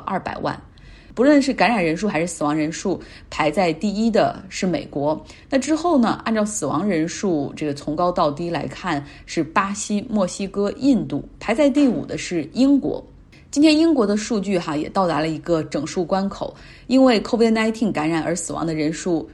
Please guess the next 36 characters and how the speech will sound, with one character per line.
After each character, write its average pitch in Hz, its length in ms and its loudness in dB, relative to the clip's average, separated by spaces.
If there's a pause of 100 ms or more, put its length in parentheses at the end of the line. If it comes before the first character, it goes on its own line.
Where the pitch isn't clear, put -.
这 165 120 -4
个 160 60 2
英 226 280 2
国 160 160 2
这 170 140 -2
边 165 180 -2
是 165 140 -6
突 214 240 -6
破 214 180 -2
了 156 100 0
十 - 300 -8
万 190 240 0
人， - 180 -6 (120)
它 208 160 -2
也 170 120 0
是 147 140 -8
欧 220 240 0
洲 220 180 2
疫 226 220 0
情 143 300 -6
最 202 160 -2
严 147 280 -4
重 240 200 0
的 143 100 -2
国 - 160 -8
家。 - 240 -10 (800)
英 359 160 2
国 320 100 8
媒 277 220 4
体 262 120 0
也 220 80 2
开 170 220 -2
始 208 100 -6
思 190 220 -6
考 165 240 -4
说， 185 360 0